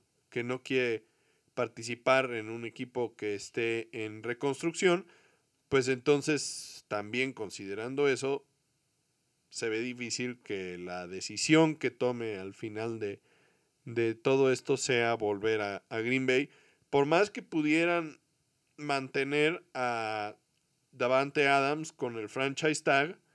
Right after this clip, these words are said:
se ve difícil que, que mantengan la estructura del equipo bien armada, y entonces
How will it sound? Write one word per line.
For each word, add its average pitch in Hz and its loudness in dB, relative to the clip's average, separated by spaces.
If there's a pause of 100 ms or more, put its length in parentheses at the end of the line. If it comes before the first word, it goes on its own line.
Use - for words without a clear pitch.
(300)
se 143 2
ve 160 8
difícil 160 0
que, 120 -4
que 101 -2
mantengan 107 -8 (640)
la 117 0
estructura 147 6
del 117 0
equipo 127 -4
bien 117 -4
armada, 131 0 (520)
y 120 0
entonces 135 -2